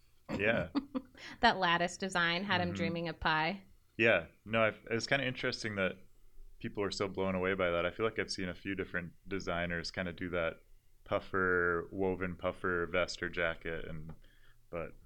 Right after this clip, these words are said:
Speaker 1: it was new to everyone else, so.
Speaker 2: Um,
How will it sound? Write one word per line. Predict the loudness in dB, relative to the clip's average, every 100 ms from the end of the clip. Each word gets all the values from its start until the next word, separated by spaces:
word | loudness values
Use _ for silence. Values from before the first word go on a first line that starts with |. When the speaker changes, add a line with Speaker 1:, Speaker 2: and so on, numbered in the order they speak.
| -20 -20 -20 -18 -10
Speaker 1:
it | -8
was | -6 -6
new | -4 -2
to | 0
everyone | 0 -2 -4
else, | -2 -4 -6 -8
so. | -6 -6 -10 -16 -2 6
Speaker 2:
Um, | 8 8 6 2 0 -2 -6 -8 -10